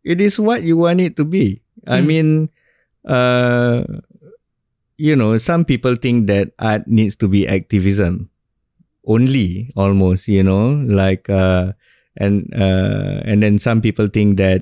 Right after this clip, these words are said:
Speaker 1: uh, art is purely aesthetics, you know, because if you look at art in a academic way,
Speaker 2: Mm.
Speaker 1: uh, w-, w-, sorry, way back to the,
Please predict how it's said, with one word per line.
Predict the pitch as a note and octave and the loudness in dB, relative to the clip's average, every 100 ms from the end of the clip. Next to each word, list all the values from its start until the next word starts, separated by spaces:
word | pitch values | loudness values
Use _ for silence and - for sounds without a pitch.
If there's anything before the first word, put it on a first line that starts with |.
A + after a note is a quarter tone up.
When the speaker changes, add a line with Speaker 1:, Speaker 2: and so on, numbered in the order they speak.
| C#2 - | -4 -4
Speaker 1:
uh, | A2 F#2+ F#2 F#2 F#2+ G2 G2+ - - | 0 2 2 0 -2 -6 -8 -12 -4
art | G#2 G2 | -4 -2
is | G#2 F#2+ - - _ _ - _ _ _ _ - | 0 -2 -2 -14 _ _ -20 _ _ _ _ -2
purely | G2+ F#2+ G2+ G2 | 0 2 2 2
aesthetics, | F2+ - F#2+ - F#2 - - - _ _ _ - | 2 0 -2 0 -2 -4 -20 -20 _ _ _ -6
you | A2 | 0
know, | G2 F#2+ | 2 2
because | G#2 B2 A2+ | 0 0 0
if | A2 A2+ | 0 0
you | |
look | G#2 G#2 C3 C#3+ | 2 2 2 0
at | G2+ - | -4 -2
art | G#2+ G2+ | -4 -4
in | - G2 F#2+ | -2 2 4
a | F#2 F2+ G2 - | 2 2 -2 -4
academic | G2 F2+ G#2 F#2+ G#2+ A#2 G2 | -6 -4 -2 0 2 0 2
way, | G#2 G#2+ D3 - - | 2 2 0 -4 -4
Speaker 2:
Mm. | D#3+ - _ _ - | -4 -4 _ _ -6
Speaker 1:
uh, | G2 F#2+ F#2 F2+ G2 F#2+ - | -2 0 2 0 0 -4 -10
w-, | - - - - - - G#2 | -14 -14 -16 -2 0 0 -2
w-, | G2+ F2 - E2+ | -6 -10 -14 -8
sorry, | F#2+ F2+ - | -6 -6 -2
way | G#2+ A#2 B2+ | 0 0 0
back | G2+ G#2+ G#2+ - - | 0 0 0 -2 -2
to | A2 | 0
the, | F#2+ F#2+ F#2 F#2 | 2 2 2 0